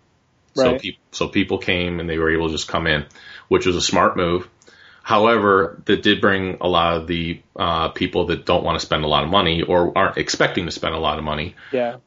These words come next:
Speaker 1: Um, so the stuff that sold the best for me was the comic books that I brought, which I was selling at fifty cents a piece or three for a dollar.
Speaker 2: Mm-hmm.
Speaker 1: Um, and my loose action figures.
Speaker 2: Yeah.
Speaker 1: I,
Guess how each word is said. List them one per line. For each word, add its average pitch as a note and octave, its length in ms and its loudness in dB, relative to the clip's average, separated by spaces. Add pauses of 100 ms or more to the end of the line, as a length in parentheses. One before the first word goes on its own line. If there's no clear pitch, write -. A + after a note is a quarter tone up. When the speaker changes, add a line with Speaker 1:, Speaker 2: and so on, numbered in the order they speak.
(140)
Speaker 1:
Um, F#2 320 2
so G2+ 300 2
the F#2 80 -4
stuff C#3+ 300 -2
that A#2+ 120 -2
sold C#3+ 380 0
the - 60 -4
best F2+ 280 -2
for F2+ 160 -6
me E2 320 -6
was F#2 640 0
the F2 440 0
comic F#2 360 -2
books G#2+ 200 0
that A#2 120 4
I B2+ 40 2
brought, F#2 440 2
which F#2 160 -2
I F2 60 2
was E2+ 120 -2
selling F#2 520 -2
at E2+ 320 0 (100)
fifty A2+ 280 0
cents A2+ 260 0
a - 40 -6
piece F#2 400 -2
or F2+ 160 0
three F2+ 240 0
for E2 200 0
a D2+ 40 2
dollar. C#2+ 400 -2 (300)
Speaker 2:
Mm-hmm. - 1080 -10
Speaker 1:
Um, F2+ 560 2
and G2 340 0
my F2+ 240 2
loose G2 360 -2
action F#2 340 -6
figures. - 500 -10 (800)
Speaker 2:
Yeah. C3+ 240 0
Speaker 1:
I, F#2 200 0